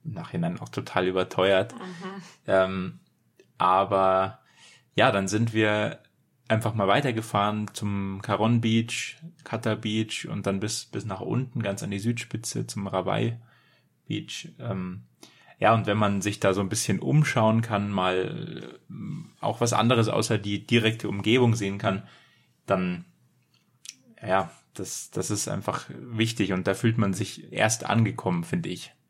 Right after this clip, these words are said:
Speaker 2: Ja, also bei uns beiden ist es auf jeden Fall so. Wir brauchen das so erstmal dieses Bild von allem und
Speaker 1: Das
Speaker 2: selber
Speaker 1: Abchecken.
Speaker 2: erkunden.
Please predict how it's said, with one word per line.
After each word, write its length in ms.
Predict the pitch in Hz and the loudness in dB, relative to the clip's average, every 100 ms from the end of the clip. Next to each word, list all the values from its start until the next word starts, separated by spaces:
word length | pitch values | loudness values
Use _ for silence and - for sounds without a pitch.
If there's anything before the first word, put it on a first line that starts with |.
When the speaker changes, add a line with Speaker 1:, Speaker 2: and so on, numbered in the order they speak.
| _ | _
Speaker 2:
Ja, 200 | - - - _ | -12 -12 -12 _
also 220 | 190 190 | -16 -14
bei 100 | 185 | -14
uns 220 | 190 190 | -14 -16
beiden 280 | - 185 - | -14 -16 -14
ist 140 | - - | -14 -14
es 80 | 190 | -18
auf 120 | _ | _
jeden 240 | 190 190 | -18 -18
Fall 200 | - 190 | -16 -16
so. 280 | 185 196 190 _ | -12 -12 -14 _
Wir 100 | 208 | -20
brauchen 380 | - 180 202 190 | -10 -10 -10 -14
das 160 | 185 | -12
so 80 | - | -12
erstmal 320 | - - 190 | -12 -14 -16
dieses 340 | 190 196 - - | -18 -18 -16 -12
Bild 300 | - 208 208 | -10 -10 -10
von 180 | - 185 | -12 -8
allem 400 | 185 185 185 185 | -8 -8 -10 -12
und 220 | 90 180 | -14 -12
Speaker 1:
Das 100 | - | -8
Speaker 2:
selber 260 | - 190 | -6 -6
Speaker 1:
Abchecken. 320 | 190 - - 98 | -4 -6 -4 -6
Speaker 2:
erkunden. 500 | 98 190 185 180 | -6 -10 -14 -16